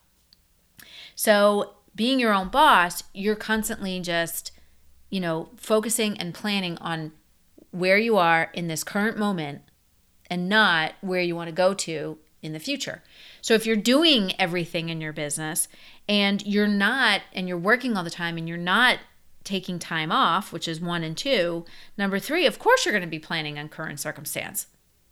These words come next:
There, I mean, there's no possible way you can plan in the future when you got all this other stuff going on and you're running on empty. But as C E O,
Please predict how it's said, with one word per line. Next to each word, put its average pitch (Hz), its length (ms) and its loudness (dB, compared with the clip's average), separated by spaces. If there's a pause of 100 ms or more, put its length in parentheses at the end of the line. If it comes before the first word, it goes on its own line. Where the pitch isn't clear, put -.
(180)
There, 214 220 2
I 202 40 -6
mean, 202 160 -4
there's 208 220 -2
no 214 340 2
possible 226 460 -4
way 226 280 0
you 175 180 -6
can 180 180 -12
plan 190 480 -2
in 175 140 -10
the 165 80 -6
future 190 560 -4 (380)
when 196 140 -4
you 190 60 0
got 190 220 2
all 226 200 6
this 214 200 0
other 220 180 -2
stuff 180 300 -4
going 160 240 -8
on 165 220 -8
and 185 160 -8
you're 180 120 -8
running 190 340 -6
on 165 100 -6
empty. 240 440 -10 (1000)
But 196 140 0
as 185 120 -2
C 214 360 0
E - 40 6
O, 208 640 6